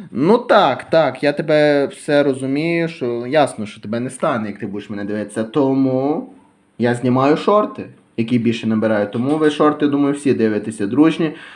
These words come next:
так як вони більше переглядів зібрають, там п'ятнадцять-двадцять хвилин. Коротше, я теж, знаєте, чого, що все-таки розумію, чому ці шорти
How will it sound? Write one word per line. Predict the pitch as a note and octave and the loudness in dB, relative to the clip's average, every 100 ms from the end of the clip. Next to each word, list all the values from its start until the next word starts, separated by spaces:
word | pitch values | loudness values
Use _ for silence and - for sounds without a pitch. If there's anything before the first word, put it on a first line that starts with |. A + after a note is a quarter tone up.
| - | -8
так | C#3+ | -2
як | C#3+ C#3+ | -2 0
вони | C#3 | 0
більше | C3+ C3+ C3+ | 2 0 -2
переглядів | C3 C3 C3 B2+ | 2 2 2 -2
зібрають, | B2+ B2 B2 B2 A#2+ | -2 0 2 2 0
там | A2 A2+ | -4 -4
п'ятнадцять-двадцять | A#2 B2 A#2+ A2+ G#2+ A2+ A2+ - | -2 0 0 -2 -2 0 0 -2
хвилин. | - A#2 A2+ A#2+ B2 - _ | -2 0 0 -2 -4 -14 _
Коротше, | - B3 A#3+ | 0 2 2
я | G#3+ G#3 | 2 4
теж, | G#3 G3 | 4 2
знаєте, | D#3+ D#3+ D3 D3 C#3+ - - - _ - | 2 -2 0 -2 -2 -8 -20 -20 _ -4
чого, | - D#3 F3 - - | 0 4 4 2 -2
що | - - C3 | -12 -8 -8
все-таки | C3+ F3 F3 - | -4 -2 0 0
розумію, | D3+ F3 E3+ C#3 | -2 0 -2 -2
чому | C3+ | -4
ці | C3 B2+ | -4 -4
шорти | C#3+ C3 - | -2 -2 -4